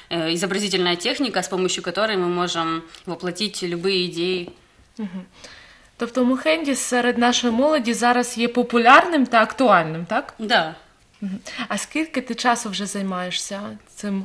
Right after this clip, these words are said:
Speaker 2: мистецтвом?
Speaker 1: Ну, вот около пяти-шести лет. Э, опять-таки началось все с боди-арта, то есть просто,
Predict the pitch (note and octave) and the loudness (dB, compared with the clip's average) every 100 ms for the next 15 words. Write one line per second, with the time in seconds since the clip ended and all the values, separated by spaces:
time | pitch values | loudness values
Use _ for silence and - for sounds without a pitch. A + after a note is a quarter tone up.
0 | - G#3 G3 - G3+ F#3+ - F#3+ G3 G3+ | -4 -4 -4 -2 0 0 -6 -6 -6 -6
1 | - _ _ _ _ _ _ - A#3+ C4+ | -10 _ _ _ _ _ _ -8 -2 0
2 | C#4 D4 B3+ B3+ B3 A#3 G#3+ F3 E3+ - | 0 -2 -4 -2 0 4 4 2 -2 -12
3 | - G#3 - F#3 - F#3 D#3+ D#3+ - _ | -10 -8 -6 -8 -6 -4 -4 -8 -16 _
4 | _ _ _ _ _ _ _ _ _ F#3+ | _ _ _ _ _ _ _ _ _ -10
5 | F3 E3 D#3+ - _ - _ _ - - | -8 -10 -14 -20 _ -20 _ _ -20 -20
6 | - - F#3 G3 F#3+ F#3 G3 G3 F#3+ F#3+ | -20 -10 -6 -4 -6 -6 -2 0 0 -2
7 | F#3 - F#3 F3+ F#3 F3+ A#3+ D4+ G#3 - | -2 -2 -4 -2 2 6 6 4 -4 -2
8 | F#3+ F#3+ - F#3+ F#3 - | -4 -4 -2 -2 -2 -4